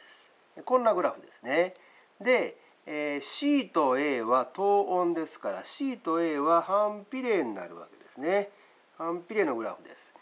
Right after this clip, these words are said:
えー、AからBは、これ通ってるんですね、こうね。AとBは、た、うん、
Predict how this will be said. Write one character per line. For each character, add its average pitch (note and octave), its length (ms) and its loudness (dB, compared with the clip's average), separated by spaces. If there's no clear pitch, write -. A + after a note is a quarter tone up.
え B2 540 0
ー、 B3+ 280 4
A - 40 -4
か D3 200 4
ら A#2+ 200 4
B A#2 340 -6
は、 A2 360 0
こ G#3 120 -6
れ G3+ 240 0
通 D4+ 60 -4
っ - 20 -8
て F#4 160 -2
る E4 100 2
ん D#4 60 -4
で - 100 -18
す - 100 -10
ね、 F4 160 4
こ - 240 -14
う - 20 -6
ね。 F3 260 2
A A3+ 200 -2
と B2+ 200 -2
B A#2 260 -8
は、 A#2+ 240 2
た、 - 320 0
う C4+ 60 -10
ん、 B3 340 -8